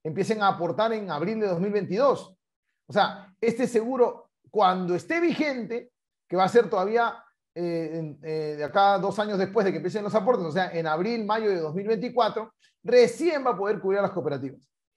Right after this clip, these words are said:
Entonces, ahorita no tienen ningún seguro. Recién lo van a tener en abril, mayo de dos mil veinticuatro, si es que no se extiende el inicio de los aportes a, a este seguro.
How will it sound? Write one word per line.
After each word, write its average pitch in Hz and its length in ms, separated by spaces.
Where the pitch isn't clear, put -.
Entonces, 202 340
ahorita 254 640
no 226 220
tienen 240 240
ningún 185 320
seguro. 190 640
Recién 196 420
lo 226 80
van 214 120
a 220 80
tener 202 560
en 180 320
abril, 185 400
mayo 202 280
de 190 60
dos 151 140
mil 175 100
veinticuatro, 170 840
si - 180
es 165 80
que 175 140
no 180 100
se 190 120
extiende 196 500
el 175 240
inicio 202 320
de 190 80
los 170 220
aportes 175 480
a, 151 80
a 143 180
este 143 180
seguro. 123 300